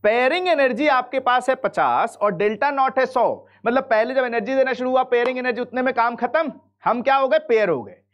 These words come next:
तो जब डेल्टा नॉट ज्यादा होता है, ऊपर जाने में ज्यादा एनर्जी लग रही है, तो हम क्या बनेंगे?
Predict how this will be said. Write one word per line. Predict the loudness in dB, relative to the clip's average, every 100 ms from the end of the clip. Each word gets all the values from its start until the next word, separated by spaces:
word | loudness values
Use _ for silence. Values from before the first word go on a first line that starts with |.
| _ _ -2
तो |
जब | 2 2 2
डेल्टा | 2 2 0 0 0 0
नॉट | 0 2 0 -2
ज्यादा | -2 2 2 2 2
होता | 2 0 -2 0
है, | 0 2 0
ऊपर | -2 -6 0 0
जाने | 2 0 0 -2
में | -2
ज्यादा | 2 2 2 2
एनर्जी | 2 2 -2 -2
लग | -4 -2
रही | 0 -2
है, | 0 2 2 0 -4 _ _
तो | -2
हम | -2 0
क्या | 0 0
बनेंगे? | -2 -6 -2 -2